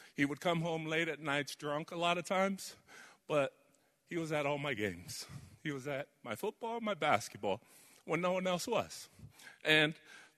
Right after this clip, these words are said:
because of that, I, I always knew that I couldn't make a choice to not make him proud, even though he was, alcoholism was heavy in our family, and I could see it affecting every part of, you know, I'm five bro-, I got five brothers and two sisters, and I'm the youngest. So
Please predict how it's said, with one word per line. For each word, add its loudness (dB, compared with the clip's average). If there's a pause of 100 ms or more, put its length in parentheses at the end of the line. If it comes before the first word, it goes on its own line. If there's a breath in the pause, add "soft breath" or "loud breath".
(120)
because 6
of 2
that, 10
I, 8
I 6
always 8
knew 4
that 6 (580 loud breath)
I 0
couldn't -4
make 2
a -2
choice -2 (880 loud breath)
to 0
not 2
make 0
him -8
proud, -2 (520)
even 2
though 4
he -2
was, -4 (480 loud breath)
alcoholism 8
was 0
heavy 6
in 2
our 6
family, 0 (560 loud breath)
and 8 (240)
I 4
could -2
see 0
it 4
affecting 0
every 2
part 4
of, -2
you -6
know, 0
I'm 0
five 8
bro-, 2
I 6
got 4
five 0
brothers -4
and -6
two -8
sisters, -4
and -6
I'm -2
the -8
youngest. -6
So 0